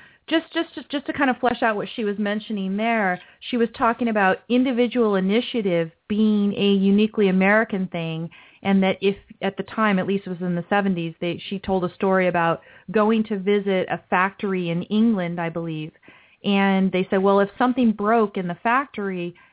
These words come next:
in England, then everybody would just wait around until the proper protocols, you know, and this person was contacted and that person and whatever." And in America, whoever was there would just say, "Oh, I think I can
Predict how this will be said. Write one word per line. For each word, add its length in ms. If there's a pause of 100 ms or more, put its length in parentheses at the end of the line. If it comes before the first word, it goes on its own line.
in 160
England, 640 (320)
then 500
everybody 400
would 140
just 240
wait 220
around 480
until 260
the 80
proper 360
protocols, 840 (120)
you 120
know, 160
and 140
this 180
person 260
was 160
contacted 560
and 100
that 160
person 400
and 80
whatever." 420 (360)
And 520
in 260
America, 840 (240)
whoever 320
was 220
there 240
would 120
just 160
say, 200
"Oh, 120
I 120
think 160
I 60
can 140